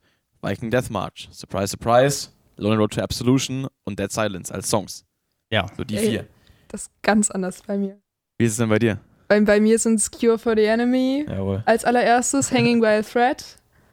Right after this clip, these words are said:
Speaker 3: Also,
Speaker 1: <laughs>
Speaker 3: das ist, das hat sich auch ganz interessant entwickelt. Ich meine, wann ist das Album rausgekommen? Zweitausendvierzehn oder
Speaker 1: Zwölf.
Speaker 3: so? Zwölf.
Speaker 1: Dieses Jahr zehn Jahre alt.
Speaker 2: Elf.
Speaker 3: Shit, Mann.
Speaker 1: Ja, Mann.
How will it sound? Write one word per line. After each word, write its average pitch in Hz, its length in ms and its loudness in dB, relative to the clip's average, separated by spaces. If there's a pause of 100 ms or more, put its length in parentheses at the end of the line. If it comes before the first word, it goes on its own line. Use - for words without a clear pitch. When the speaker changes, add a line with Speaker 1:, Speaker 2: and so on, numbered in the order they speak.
(560)
Speaker 3:
Also, 233 340 4 (160)
Speaker 1:
<laughs> - 160 -20
Speaker 3:
das 254 140 2
ist, 269 140 -4
das 247 160 2
hat 302 100 -4
sich 294 160 -2
auch 247 60 -4
ganz 285 220 0
interessant 285 380 -4
entwickelt. 240 360 -2
Ich - 80 -8
meine, 226 120 -2
wann 254 120 0
ist 277 100 -4
das 277 120 -6
Album 240 180 0
rausgekommen? 247 400 -2
Zweitausendvierzehn 233 760 -2
oder 107 220 2
Speaker 1:
Zwölf. - 60 -4
Speaker 3:
so? - 80 -14 (760)
Zwölf. 220 600 2
Speaker 1:
Dieses 123 180 0
Jahr 110 120 2
zehn 117 200 0
Jahre 110 220 4
alt. 101 160 4
Speaker 2:
Elf. 123 300 2 (760)
Speaker 3:
Shit, - 240 -2
Mann. 170 320 -4 (100)
Speaker 1:
Ja, 98 100 -4
Mann. 95 180 -8